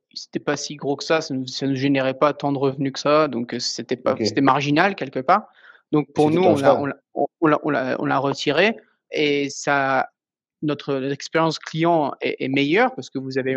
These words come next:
Speaker 1: un, l'argent en plus à dépenser derrière, parce que tout ce qu'on prend pas au client, ben, <laughs> on, vous pouvez le réinvestir, euh, avec nous.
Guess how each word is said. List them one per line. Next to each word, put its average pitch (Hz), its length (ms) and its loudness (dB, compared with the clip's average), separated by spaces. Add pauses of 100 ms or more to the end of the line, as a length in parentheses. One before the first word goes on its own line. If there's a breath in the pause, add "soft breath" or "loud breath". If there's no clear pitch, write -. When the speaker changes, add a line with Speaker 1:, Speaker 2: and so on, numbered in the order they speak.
(120)
Speaker 1:
un, - 160 -4
l'argent 135 640 -2
en 143 100 0
plus 180 320 -4
à 131 60 2
dépenser 131 420 -4
derrière, 160 220 4
parce - 160 -10
que 139 80 -6
tout - 240 -8
ce - 80 -6
qu'on 135 140 -2
prend 135 180 -4
pas 135 160 2
au 135 80 -2
client, 139 300 -2
ben, - 160 -8 (140)
<laughs> - 120 -10
on, 202 120 6 (420 loud breath)
vous 160 100 4
pouvez 156 220 2
le 147 40 6
réinvestir, 143 640 2
euh, 135 120 4
avec 135 280 -2
nous. 262 220 0